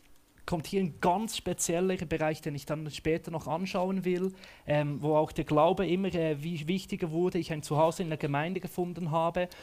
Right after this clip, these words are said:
Und dann, äh, kam für mich der Entscheid, nach Schaffhausen umzuziehen. Am Anfang habe ich gedacht, „Come on, Wahnsinn, das pack ich, oder? Ich, fünfundzwanzig, habe ein Ziel,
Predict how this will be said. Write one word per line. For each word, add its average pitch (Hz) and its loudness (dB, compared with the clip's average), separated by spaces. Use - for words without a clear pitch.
Und 156 -2
dann, 190 8
äh, 175 8
kam 185 4
für 190 0
mich 190 0
der 202 -2
Entscheid, 175 2
nach 180 -4
Schaffhausen 170 0
umzuziehen. 208 -4
Am 202 0
Anfang 254 2
habe 220 4
ich - -4
gedacht, 196 2
„Come 202 4
on, 180 2
Wahnsinn, 196 4
das 190 0
pack - 2
ich, 160 0
oder? 202 4
Ich, 208 0
fünfundzwanzig, 202 0
habe 175 4
ein 156 0
Ziel, 214 4